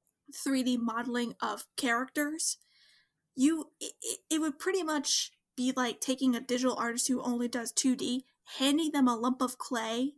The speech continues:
and being, "Okay, now you have to be a sculptor. Now you have to learn how to make a human head from scratch, from a tiny little gray ball, using only a few keys on your, <laughs> on your computer." It's just like, eh? <laughs> Like, I don't,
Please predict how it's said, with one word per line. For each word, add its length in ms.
and 100
being, 200
"Okay, 320
now 140
you 60
have 120
to 60
be 120
a 40
sculptor. 560
Now 120
you 80
have 100
to 60
learn 220
how 100
to 80
make 240
a 40
human 320
head 280
from 240
scratch, 540
from 180
a 40
tiny 340
little 220
gray 260
ball, 500
using 260
only 320
a 60
few 360
keys 300
on 140
your, 260
<laughs> 160
on 380
your 160
computer." 540
It's 120
just 120
like, 160
eh? 140
<laughs> 60
Like, 360
I 140
don't, 240